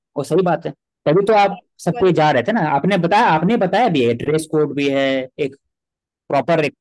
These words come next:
command structure है, brotherhood feeling है आपस में officer के बीच में। मैंने बताया कि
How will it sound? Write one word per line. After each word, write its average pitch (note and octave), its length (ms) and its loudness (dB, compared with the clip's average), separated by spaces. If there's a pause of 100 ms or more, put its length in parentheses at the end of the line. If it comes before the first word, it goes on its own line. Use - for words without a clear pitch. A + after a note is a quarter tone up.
(140)
command D3 260 0
structure C3+ 400 -4
है, A#2+ 220 0
brotherhood D#3 580 0
feeling D3 380 0
है D3 60 2
आपस C3+ 340 0
में C#3+ 160 0
officer C#3+ 440 -6
के C3+ 100 -4
बीच B2 260 -6
में। A2+ 200 -6 (280)
मैंने D#3+ 180 0
बताया F#3+ 260 0
कि A3+ 180 -2